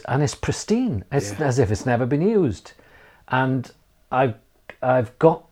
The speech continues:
Speaker 1: the thirty-five mil, and I will go out and shoot and see what happens,
Speaker 2: Yeah,
Speaker 1: because
Speaker 2: yeah.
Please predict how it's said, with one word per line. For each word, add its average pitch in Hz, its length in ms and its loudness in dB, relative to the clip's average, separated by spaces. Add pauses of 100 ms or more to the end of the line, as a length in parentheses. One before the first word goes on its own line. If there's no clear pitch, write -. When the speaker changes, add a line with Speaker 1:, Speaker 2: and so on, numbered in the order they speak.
(140)
Speaker 1:
the 156 100 0
thirty-five 98 640 -2
mil, 98 280 -4
and 107 180 -2
I 110 80 -2
will 131 460 4
go 110 240 2
out 90 240 0
and 98 100 -6
shoot - 540 -8 (180)
and 107 160 -6
see 113 240 -4
what 107 200 -2
happens, 92 540 -8
Speaker 2:
Yeah, 117 160 -2
Speaker 1:
because 117 280 2
Speaker 2:
yeah. 120 160 -6